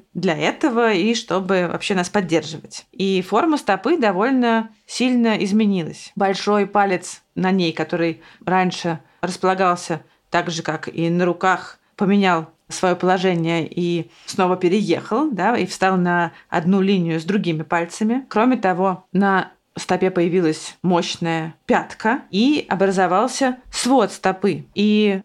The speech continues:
все эти изменения делают нашу стопу более крепкой и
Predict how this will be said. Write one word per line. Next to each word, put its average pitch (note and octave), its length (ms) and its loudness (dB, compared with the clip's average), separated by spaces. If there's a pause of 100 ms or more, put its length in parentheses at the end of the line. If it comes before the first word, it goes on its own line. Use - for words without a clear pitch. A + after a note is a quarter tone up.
(100)
все B3 260 2
эти G#3+ 140 -4
изменения G3 640 2
делают G3+ 540 0 (360)
нашу G3 280 0
стопу F#3 520 -2 (180)
более F3+ 340 2
крепкой A3 720 -2 (140)
и G#3 220 0